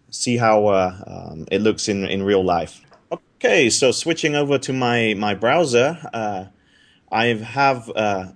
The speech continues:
connected into my, uh, environment here. The one thing I wanna point out firstly is to hit the web client, you're gonna be using port nine four four three. This is a, uh, configurable port, so you could change this, but we've not had any, uh,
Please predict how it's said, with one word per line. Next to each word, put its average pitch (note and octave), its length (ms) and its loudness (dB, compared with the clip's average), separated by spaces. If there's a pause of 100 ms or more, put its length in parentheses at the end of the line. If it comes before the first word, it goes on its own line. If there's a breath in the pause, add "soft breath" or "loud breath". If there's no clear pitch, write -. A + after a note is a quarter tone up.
(100)
connected B2+ 360 -4
into C3 260 -2
my, A2+ 460 0
uh, G2 220 -2
environment A2+ 480 -4
here. G#2 340 0
The G#2+ 80 -4
one C3+ 160 -4
thing D3+ 100 -2
I C#3+ 60 -2
wanna C#3 200 -2
point B2+ 360 -4
out B2+ 260 0
firstly B2 580 2
is G#2 220 -2
to G#2 80 -6
hit D3+ 160 -2
the C#3 80 -2
web B2 220 0
client, A#2 240 -2
you're A2+ 80 -4
gonna A#2 80 -2
be A2 80 -2
using A2+ 320 -2
port A#2 280 -2
nine A2 220 0
four B2+ 240 -2
four A#2+ 240 2
three. A#2+ 480 -6 (380 soft breath)
This A2+ 260 2
is B2+ 380 0
a, A2 480 2
uh, F2+ 380 -4
configurable B2 640 -4
port, C3+ 280 -6
so A2+ 80 -6
you G#2+ 100 -4
could - 220 -6
change B2 320 -4
this, C#3 180 -4
but G#2 220 -6
we've G#2+ 160 -4
not G#2+ 180 -4
had A2 140 0
any, G2+ 360 -2
uh, F2 200 -4